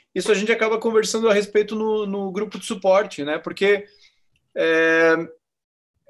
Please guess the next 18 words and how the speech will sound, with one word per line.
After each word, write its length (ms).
não 120
tem 140
por 140
que 80
eu 100
perder, 400
de 80
repente, 640
vinte, 560
trinta 320
minutos 540
ou 200
quinze, 320
que 100
seja, 340
fazendo 400
um 60
módulo, 560